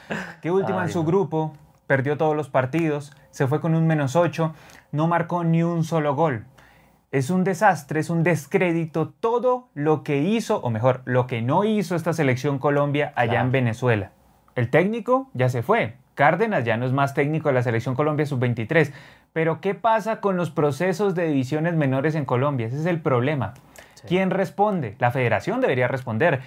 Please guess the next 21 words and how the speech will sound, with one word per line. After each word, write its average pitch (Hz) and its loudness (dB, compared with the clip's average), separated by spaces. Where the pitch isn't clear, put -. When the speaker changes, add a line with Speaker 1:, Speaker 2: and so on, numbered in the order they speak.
Speaker 1:
Yesurún 190 2
debería 151 2
responder, 151 0
pero 143 0
¿quién 147 -4
va 165 2
a 170 4
responder 147 2
de 147 2
ellos? 170 -2
Nadie. 180 -2
Aquí 120 0
en 180 -2
Colombia 208 0
ellos 190 -2
son 220 0
intocables. 214 -2
Y 131 -2
vaya, 156 2
dígales 180 -2
algo. 135 -2